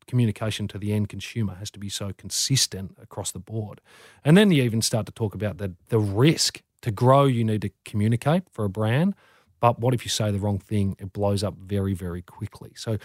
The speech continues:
I think for clients, they're looking for simple solutions to their complex communications problems. And look, that's why we focused on having everything in one place, that we can provide a truly integrated service to our clients to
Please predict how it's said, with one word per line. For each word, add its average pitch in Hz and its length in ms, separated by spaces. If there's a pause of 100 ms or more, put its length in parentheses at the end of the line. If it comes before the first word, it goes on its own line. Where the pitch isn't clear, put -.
(440)
I - 60
think 196 160
for 139 80
clients, 113 480
they're 123 120
looking 117 300
for 92 320
simple 101 460
solutions 101 580
to 92 80
their 92 180 (120)
complex 104 480
communications 95 720
problems. 127 560 (100)
And 135 220
look, 139 120
that's 165 220
why 127 140
we 107 200
focused 104 480
on 104 200 (320)
having 110 280
everything 104 380
in 98 140
one 95 180
place, - 400
that 101 100
we 110 120
can 107 100
provide 95 300
a - 40
truly 104 420
integrated 95 420
service 95 300
to - 100
our 87 80
clients 120 640 (480)
to 104 400